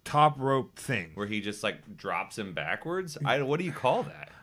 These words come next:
Speaker 1: So it sounded like J R called it the execution, but I was, I wasn't really
Speaker 2: Have you
Speaker 1: sure.
Speaker 2: ever seen that before?
Speaker 1: Yeah, I've seen him do it, but I just don't remember the finisher move, and I didn't,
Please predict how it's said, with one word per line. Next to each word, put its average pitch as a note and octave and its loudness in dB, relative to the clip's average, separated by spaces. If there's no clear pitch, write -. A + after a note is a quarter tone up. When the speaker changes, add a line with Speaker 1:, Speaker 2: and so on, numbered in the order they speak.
Speaker 1:
So F#3+ 8
it D#3 6
sounded A3 6
like E3+ 8
J B2+ 6
R C3 6
called B2 2
it G#2+ -2
the G#2 -2
execution, A2+ -4
but G#2+ -2
I A2+ 0
was, F3 2
I C#3 2
wasn't G3 4
really G2 0
Speaker 2:
Have G#2 -2
you C#3 0
Speaker 1:
sure. C#3+ 4
Speaker 2:
ever D#3+ 4
seen B2 0
that D#3+ -6
before? G3+ -8
Speaker 1:
Yeah, C4 12
I've G#3 10
seen C#4+ 6
him A3+ 6
do A3 8
it, G3 12
but C#3 6
I B2 6
just C3 0
don't D#3+ 6
remember C#3 2
the A2+ 0
finisher F#3 -2
move, G#2+ 0
and G2+ -2
I G#2+ 0
didn't, D3 -4